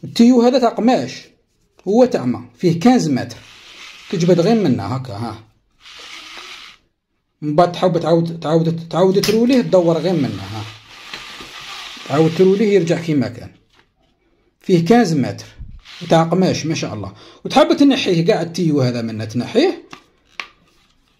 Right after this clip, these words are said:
تنحيه، تحب تنحيه، تنحى كامل، ها. ما شاء الله، يسهل عليك الخدمة. خير ما ظل التيو قايسو ي-، يجي هنايا،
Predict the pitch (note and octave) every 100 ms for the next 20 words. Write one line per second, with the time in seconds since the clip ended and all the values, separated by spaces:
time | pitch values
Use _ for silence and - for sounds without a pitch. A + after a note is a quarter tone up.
0 | _ _ G#3+ F#3 - C#4+ - A#3+ A#3 A3+
1 | - C#4+ B3 A#3 - D#3+ - C#3+ A2 G#2+
2 | G#2 - - - - - - - - -
3 | _ _ _ _ - - - A#3 - A3+
4 | C3+ A2 F#2+ - _ _ _ D#3+ - F#3+
5 | F#3+ E3 E3 E3 - F#3 B2 A2+ A#3 A#3
6 | G#3+ - G#3+ F#3 E3+ E3 E3 D#4+ E4+ -
7 | _ _ _ _ - - A3+ G3+ G3+ F3
8 | F3+ D#3 A2+ F#2